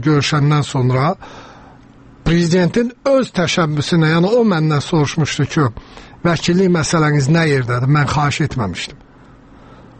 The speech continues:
Mən də demişdim ki, mən vəkil deyiləm, vəkillikdən kənaram. Ondan sonra yenə göstərişlə həmin o Azər Tağıyev məni çağırdı. Necə bəhbəhlə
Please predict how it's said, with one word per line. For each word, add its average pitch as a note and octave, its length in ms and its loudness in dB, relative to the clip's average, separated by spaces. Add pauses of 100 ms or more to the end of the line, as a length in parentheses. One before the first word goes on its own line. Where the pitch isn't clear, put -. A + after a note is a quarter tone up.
(380)
Mən G#3 180 2
də G#3 140 2
demişdim G#3 340 2
ki, A#3 160 -2
mən G#3 160 2
vəkil F3+ 380 0
deyiləm, C#3 320 0
vəkillikdən D#3 580 0
kənaram. A#2 400 -2 (1120)
Ondan B3 460 2
sonra B3 280 0
yenə D4 280 2
göstərişlə A3 880 0
həmin B3 340 2
o A3+ 80 2
Azər G3+ 320 0
Tağıyev F3+ 480 2
məni F#3 280 2
çağırdı. D#3 520 0
Necə G#3+ 280 2
bəhbəhlə F3 560 0